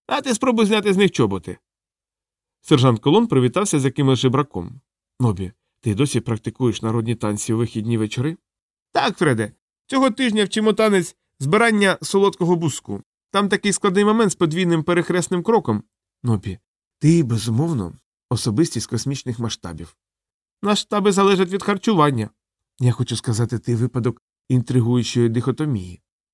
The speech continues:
Нобі стукнув ногою маленького, гиденького собаку. «Ти знову взявся за книги». «Маю підвищувати рівень інтелекту, Нобі. Це все наші новобранці. Морква чи не весь вільний час проводить за книгами.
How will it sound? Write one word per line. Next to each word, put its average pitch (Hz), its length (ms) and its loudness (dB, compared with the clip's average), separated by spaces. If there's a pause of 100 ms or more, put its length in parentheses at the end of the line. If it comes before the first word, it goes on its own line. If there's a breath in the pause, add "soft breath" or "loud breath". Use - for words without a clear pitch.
(140)
Нобі 247 240 2
стукнув 156 360 0
ногою 139 280 6
маленького, 175 580 4 (180)
гиденького 143 480 2
собаку. 104 520 -4 (400)
«Ти 151 220 0
знову 214 260 4
взявся 196 340 2
за 196 100 2
книги». 156 420 2 (580)
«Маю 165 240 2
підвищувати 123 840 0
рівень 127 320 0
інтелекту, 123 540 -4
Нобі. 92 300 -10 (420)
Це 135 120 0
все 131 220 0
наші 127 280 -2
новобранці. 104 680 -6 (380)
Морква 131 320 0
чи 120 140 -4
не 117 80 -2
весь 123 240 -2
вільний 123 220 2
час 156 220 -2
проводить 127 380 -4
за 101 120 -6
книгами. 92 500 -10